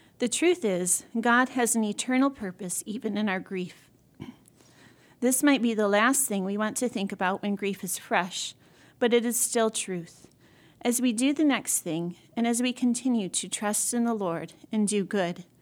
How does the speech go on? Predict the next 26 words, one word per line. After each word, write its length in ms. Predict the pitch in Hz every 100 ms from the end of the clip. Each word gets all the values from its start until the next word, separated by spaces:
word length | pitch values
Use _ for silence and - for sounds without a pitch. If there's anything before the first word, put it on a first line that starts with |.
| - - - - _ _ -
God 220 | 247 262
will 100 | 302
take 300 | - 262 233
these 240 | 220 208
little 260 | 208 214 254
building 380 | 226 214 220 208
blocks 400 | 202 202 - 240
in 40 |
our 120 | 226
grief 340 | 214 170 170 -
to 160 | 214
build 280 | 190 190 190
toward 260 | - 202 196
our 120 | 185
eternal 440 | 185 - 202 190
purpose, 640 | - 175 160 165 - - - _ _ _ _ _
to 120 | -
glorify 600 | 208 220 220 233 240 254
God 400 | 240 180 160 147 - -
and 120 | 214 208
become 320 | 208 208 190
more 240 | 196 196
and 100 | 208
more 240 | 202 185 170
like 220 | 156 160
Christ. 680 | - 160 160 - - -